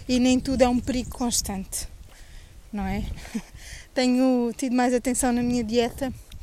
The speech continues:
e tenho ouvido alguns vídeos e sobre alimentação saudável. E se vamos tomar tudo em consideração, não vamos comer. <laughs> É a conclusão que eu chego, não é?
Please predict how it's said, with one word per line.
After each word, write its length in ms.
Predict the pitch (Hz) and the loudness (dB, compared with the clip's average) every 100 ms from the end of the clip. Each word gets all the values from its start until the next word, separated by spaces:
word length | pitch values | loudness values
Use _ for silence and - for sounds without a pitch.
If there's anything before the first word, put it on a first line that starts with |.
| - - - - - | -16 -16 -20 -20 -12
e 100 | 240 | -8
tenho 300 | 214 247 233 | -4 -2 0
ouvido 240 | 233 240 226 | 0 0 2
alguns 320 | 220 226 185 | 2 0 -2
vídeos 680 | 180 247 254 214 208 208 | 0 2 2 0 -2 -2
e 240 | 208 202 190 - - - - - - - - - - | -2 -4 -4 -8 -12 -12 -12 -16 -18 -18 -18 -18 -8
sobre 300 | - 349 320 | -4 2 6
alimentação 520 | 240 240 226 233 - | 6 4 0 -2 0
saudável. 720 | - 208 214 240 247 233 208 180 - - - - - - - - - - - - - | 0 0 2 4 4 2 -2 -4 -14 -20 -16 -12 -12 -14 -18 -20 -20 -20 -20 -18 -2
E 300 | 285 285 269 | 2 4 4
se 180 | - 285 | 2 4
vamos 300 | 392 403 - | 4 4 0
tomar 320 | 339 330 311 | 2 4 4
tudo 220 | - 320 | 4 2
em 100 | 311 | 4
consideração, 720 | 311 320 330 294 302 - 381 | 4 2 2 2 2 4 4
não 140 | 403 392 | 4 2
vamos 240 | 403 381 | 2 0
comer. 340 | - 415 392 330 | -2 2 2 2
<laughs> 800 | 339 - - 285 - - - - | -2 -6 -6 -6 -6 -12 -8 2
É 80 | |
a 80 | 339 | 2
conclusão 460 | - 294 311 285 302 | 4 2 2 2 2
que 100 | 302 | 2
eu 80 | 320 | 0
chego, 340 | - 320 208 | 2 0 0
não 120 | 226 | 0
é? 140 | 226 | 0